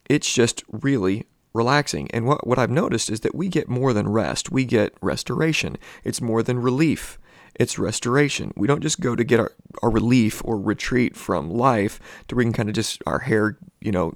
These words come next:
is now not on fire. There's actually restoration that we get to experience. And pastors really need time for intentional retreat for specific restoration. And this is just so much better than relief. You know, in, in life, sometimes in the busyness of life,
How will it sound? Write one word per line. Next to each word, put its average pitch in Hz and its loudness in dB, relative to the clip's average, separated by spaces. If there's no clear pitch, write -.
is - -4
now 113 0
not 110 2
on 78 -2
fire. 117 -4
There's 127 0
actually 123 -2
restoration 113 0
that 98 -6
we 98 -6
get - -2
to - -4
experience. - -6
And 127 -6
pastors 147 -2
really 143 -4
need 135 -4
time 104 -4
for - 4
intentional 131 -2
retreat 120 -2
for 113 2
specific - -2
restoration. 139 0
And 131 4
this - 2
is 131 0
just - 0
so 180 4
much 160 2
better 113 4
than 101 4
relief. 80 -4
You 131 0
know, 139 6
in, 123 -2
in 120 -4
life, 123 -4
sometimes 120 -4
in 117 -4
the 107 0
busyness 120 0
of 107 -4
life, 110 0